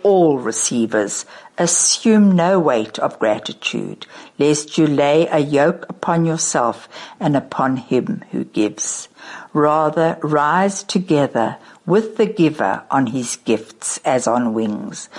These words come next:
For to be over-mindful of your debt is to doubt his generosity.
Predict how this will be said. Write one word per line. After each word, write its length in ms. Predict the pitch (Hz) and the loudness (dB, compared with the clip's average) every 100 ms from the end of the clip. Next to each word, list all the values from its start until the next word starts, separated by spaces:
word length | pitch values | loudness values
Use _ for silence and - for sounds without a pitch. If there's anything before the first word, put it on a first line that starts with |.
| - - - | -16 -16 -4
For 180 | 180 165 | 0 0
to 100 | 170 | 0
be 200 | 165 - | 0 0
over-mindful 880 | 185 196 226 208 190 196 196 196 | 2 2 4 4 4 0 0 0
of 200 | 160 160 | 0 2
your 120 | 160 151 | 0 0
debt 420 | 151 107 107 - | 0 -2 -2 -6
is 160 | - - | -4 -4
to 140 | - | -4
doubt 540 | 127 - 131 135 - - | -2 0 0 0 -4 -6
his 200 | 139 139 | -4 -4
generosity. 1040 | - 127 123 113 104 101 - - 95 101 | 0 0 2 0 0 -2 -12 -12 -10 -8